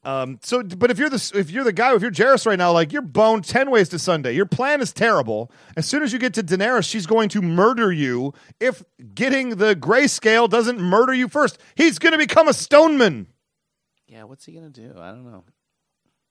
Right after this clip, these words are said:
Speaker 1: He's gonna join the Stoneman.
Speaker 2: He should be like, "Hey, guys, I'm one of you now."
Speaker 1: Can I,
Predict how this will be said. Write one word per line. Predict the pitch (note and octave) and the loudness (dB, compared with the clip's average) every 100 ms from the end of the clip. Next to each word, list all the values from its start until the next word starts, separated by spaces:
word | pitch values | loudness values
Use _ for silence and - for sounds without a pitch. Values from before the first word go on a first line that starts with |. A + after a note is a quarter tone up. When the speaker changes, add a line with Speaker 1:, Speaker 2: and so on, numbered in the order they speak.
| _ _ | _ _
Speaker 1:
He's | |
gonna | A#2+ A2+ | -16 -10
join | C#3 D#3+ | -8 -8
the | |
Stoneman. | C#3+ - D3+ A3+ D3+ G2+ - _ | -8 -6 -6 -6 -8 -12 -16 _
Speaker 2:
He | A2+ | -20
should | - A#2+ | -20 -12
be | C3 | -10
like, | B2+ A#2+ | -10 -10
"Hey, | E3+ F3+ | -12 -12
guys, | - - C3+ D3+ | -16 -12 -12 -10
I'm | C#3+ | -14
one | D#3+ E3 | -14 -14
of | |
you | F3+ | -14
now." | C3 F#2+ F#2+ _ _ _ - | -14 -16 -20 _ _ _ -8
Speaker 1:
Can | F3+ | -4
I, | E3 | -4